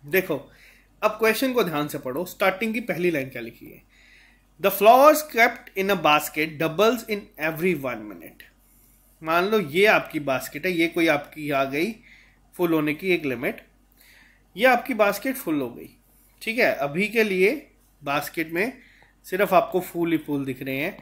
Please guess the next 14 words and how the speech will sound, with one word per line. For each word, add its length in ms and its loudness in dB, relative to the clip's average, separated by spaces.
ये 40 -10
बास्केट 380 4
आपकी 240 2
फुल 300 -8
है। 100 -16
हर 260 4
एक 160 0
मिनट 220 2
में 140 0
क्या 140 4
बोला 260 4
है 120 4
यहाँ 320 0
पे, 140 0